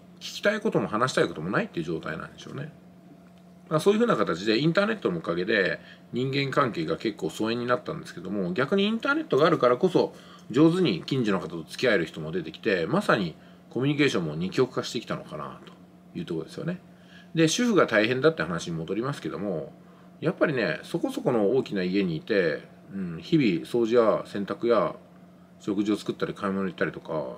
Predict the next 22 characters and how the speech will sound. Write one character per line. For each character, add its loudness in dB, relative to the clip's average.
い -10
や、 0
私 0
は 4
全 2
然 0
楽 4
勝 -6
だ -2
な -4
と -4
思 -2
い -4
ま -6
し -16
た -8
よ -10
ね。 -8
い -6
や、 -8
こ 0
れ 4